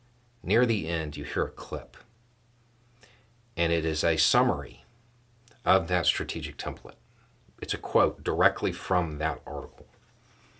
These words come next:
where it's talking about, uh, filling the vacuum, you know, letting your people get sucked up.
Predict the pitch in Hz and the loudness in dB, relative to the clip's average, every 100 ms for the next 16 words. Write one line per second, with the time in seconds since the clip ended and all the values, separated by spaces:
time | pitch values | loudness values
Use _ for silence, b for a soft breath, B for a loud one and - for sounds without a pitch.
0 | B B B B - 73 - 95 - 82 | B B B B -4 0 4 4 6 2
1 | 78 76 78 71 - 67 57 - 87 80 | 0 2 2 0 -2 -2 -2 2 2 2
2 | 73 67 76 85 - 90 90 92 90 - | 0 2 4 4 2 0 0 0 -4 -8
3 | _ _ _ _ _ _ b b b b | _ _ _ _ _ _ b b b b
4 | - 60 62 67 71 65 67 76 73 67 | -12 -10 -8 -6 -6 -6 -6 -6 -4 -6
5 | - 73 71 - 73 | -4 -4 -2 -2 -2